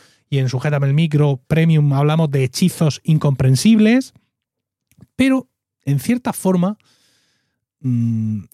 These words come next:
en cierto aspecto del podcasting, yo, yo no quería ser mecánico. ¿Mm? Como bien Solera nos decía. Yo, a partir de que, mm, Spreaker llegó aquí a España,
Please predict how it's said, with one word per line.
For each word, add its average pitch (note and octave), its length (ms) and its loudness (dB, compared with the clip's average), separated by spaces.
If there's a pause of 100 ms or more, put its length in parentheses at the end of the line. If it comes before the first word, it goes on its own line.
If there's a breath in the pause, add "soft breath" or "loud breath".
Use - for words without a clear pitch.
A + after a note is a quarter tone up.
en C3+ 240 -2
cierto B3 380 -2
aspecto - 360 -4
del C#3+ 100 0
podcasting, D3 600 -2 (200)
yo, D3+ 460 0
yo A#2 220 0
no A3 120 2
quería A2+ 260 -4
ser - 140 -6
mecánico. G#2 560 -6 (960)
¿Mm? A2+ 120 -4 (380)
Como E2 340 -12 (320)
bien A#2 260 0
Solera A2+ 280 0
nos G#2+ 140 -2
decía. B2 360 -2 (1000 soft breath)
Yo, E3 480 0
a C#3 120 -4
partir D3 320 -2
de G3 120 0
que, F#3 240 -4 (200)
mm, D3+ 220 0
Spreaker E3+ 420 -2
llegó D#3 380 0
aquí D3 200 -2
a C#3 40 0
España, F3+ 500 -2